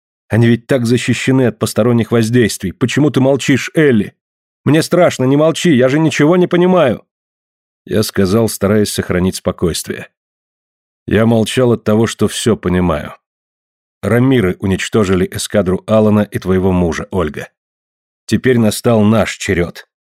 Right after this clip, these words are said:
Она смотрела на меня округлившимися полубезумными глазами. «Я привыкла верить тебе, Элли. Я всегда верила в каждое твое слово.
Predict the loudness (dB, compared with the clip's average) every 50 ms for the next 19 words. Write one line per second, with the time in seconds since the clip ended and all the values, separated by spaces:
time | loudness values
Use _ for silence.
0 | _ _ _ _ _ _ _ _ _ _ _ _ _ -4 -2 0 0 0 0 -2
1 | -2 -2 0 2 2 4 4 2 2 2 2 2 2 0 -2 -2 -4 -6 -4 -2
2 | -2 -2 0 0 2 2 0 0 0 0 0 0 0 0 -2 -4 -2 0 0 0
3 | 2 2 0 0 0 0 0 0 2 2 4 2 2 2 2 0 0 0 0 0
4 | 0 -2 -2 -6 -12 -16 _ _ _ _ _ _ _ _ _ _ _ _ _ _
5 | _ _ _ _ _ -10 -6 -6 -6 -6 -6 -4 -2 0 2 0 0 0 0 0
6 | 0 2 2 2 2 2 2 0 -4 -4 -6 -2 -2 -2 -2 -2 -2 -2 -2 -2
7 | -6 -10 -12 -16 _ _ _ _ _ _ _ _ _ _ -2 0 0 0 0 -2
8 | -2 0 2 2 2 4 4 4 4 4 4 2 2 0 -2 -2 -2 -2 -2 0
9 | 0 -2 0 0 0 -2 -2 -2 -2 0 2 2 2 0 -2 -6 -16